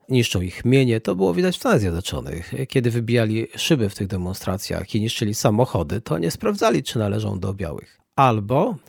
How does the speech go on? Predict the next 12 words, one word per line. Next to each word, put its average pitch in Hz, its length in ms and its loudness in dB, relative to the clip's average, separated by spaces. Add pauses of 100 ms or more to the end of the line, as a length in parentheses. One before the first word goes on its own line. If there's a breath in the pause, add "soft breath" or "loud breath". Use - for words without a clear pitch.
(140)
również 120 400 0
ci, 143 160 -2
którzy 143 340 2
bronią 131 440 2
praw 117 320 4
gejów, 101 500 -2 (220)
potrafią 135 880 2
mocno 120 420 0
pokłócić 117 500 -2
się 120 360 2
z 127 140 -2
gejami, 98 680 -2